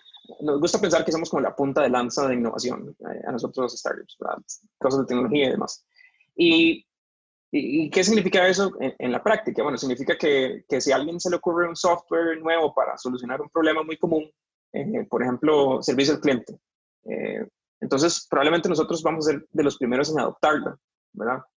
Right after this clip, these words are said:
Eh, si vos ves la, la curva, la curva de adopción tradicional, donde, donde hay un poquito de early adopters y después el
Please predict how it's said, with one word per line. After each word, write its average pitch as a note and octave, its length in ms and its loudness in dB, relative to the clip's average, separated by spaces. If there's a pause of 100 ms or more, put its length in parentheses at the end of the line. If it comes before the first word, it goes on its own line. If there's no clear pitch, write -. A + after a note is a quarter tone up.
Eh, B2 220 2
si B2 80 0
vos B2 100 2
ves D#3 240 2
la, E3 160 2
la C3+ 140 0
curva, D3 440 2
la C3 120 0
curva D3 200 2
de E3 40 6
adopción D#3+ 260 0
tradicional, D3+ 520 -2
donde, A#2+ 340 -8
donde B2 220 -4
hay C#3+ 80 0
un D#3+ 100 -6
poquito E3 340 -2
de C#3 80 4
early D3 200 4
adopters C#3+ 480 0
y - 20 -8
después - 260 -12
el C3+ 100 -4